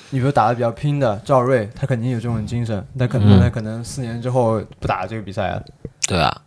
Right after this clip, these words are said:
Speaker 1: 对吧？但能拼的那么几个人还是有的，
Speaker 2: 嗯。
Speaker 1: 那其他人可能都是，大家可能说瓜-，歪瓜裂枣什么的。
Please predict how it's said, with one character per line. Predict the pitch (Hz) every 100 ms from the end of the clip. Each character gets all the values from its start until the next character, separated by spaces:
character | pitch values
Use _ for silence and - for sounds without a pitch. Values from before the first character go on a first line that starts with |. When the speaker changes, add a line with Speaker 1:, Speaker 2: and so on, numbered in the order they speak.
| - - - -
Speaker 1:
对 | 107
吧？ | 104 - - - - -
但 | - 139 123 120 113 110 104 _
能 | - 131 165
拼 | - 247
的 |
那 | 156
么 | 165 135
几 | 110
个 | 107
人 | 107
还 | 113 120
是 | 160 131
有 | 113 104 98
的， | 90
Speaker 2:
嗯。 | - - -
Speaker 1:
那 | 101 92
其 | 87
他 | 143
人 | 135 135
可 | 127
能 | 113
都 | 117
是， | 123 120 - 110
大 | 101
家 | 107
可 | 101
能 | 104 101
说 | 107
瓜-， | 104 - 127
歪 | 123 120
瓜 | 123
裂 | 123 120
枣 | 101 80 95
什 | 98
么 | 95
的。 | 95